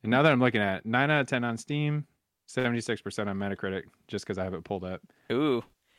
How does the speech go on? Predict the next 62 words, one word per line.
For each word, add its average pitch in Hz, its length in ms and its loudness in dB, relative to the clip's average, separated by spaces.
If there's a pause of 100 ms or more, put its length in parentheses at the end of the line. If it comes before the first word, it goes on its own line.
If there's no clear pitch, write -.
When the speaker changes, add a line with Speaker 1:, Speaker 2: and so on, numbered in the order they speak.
Speaker 2:
And 160 160 8
it 208 80 10
is 226 220 6
Speaker 1:
So. - 80 2
Speaker 2:
currently 240 360 6
on 170 280 6
sale 160 400 8
if 131 180 0
you 151 80 -2
don't 139 320 2
have 147 540 4 (100)
Extra, 101 560 2 (420)
right? 123 200 8
If 127 100 -2
you 135 60 0
just 127 160 -2
have 120 240 6
the 113 80 -8
basic 120 440 0
level, 151 480 2
which, - 360 -4
which 131 160 0
I 120 200 4
do 120 240 0
actually, 139 340 4
I 113 60 6
don't 113 120 2
have 107 160 2
extra 120 300 0
anymore 123 340 0
either. 123 300 0 (200)
Uh, 104 340 4
it 135 160 2
is 135 120 0
on 131 160 2
sale 127 200 2
for 120 140 -4
six - 500 -4
sixty-four 127 680 -2
right 98 200 4
now, 95 220 -2
down 104 360 -2
from 104 220 -4
eighteen 120 380 -6
ninety-nine, 101 600 -2
and 104 140 -4
that 117 120 4
is 110 100 -4
only 139 260 -2
until 135 240 -2
the 120 200 -2
eighteenth 143 360 -4
of 123 80 2
the 117 80 -2
month. 117 240 2
So 117 100 -2
if 107 120 -6
you're 117 80 -2
hearing 151 300 0
this 135 260 0
early 131 340 2
on 117 400 2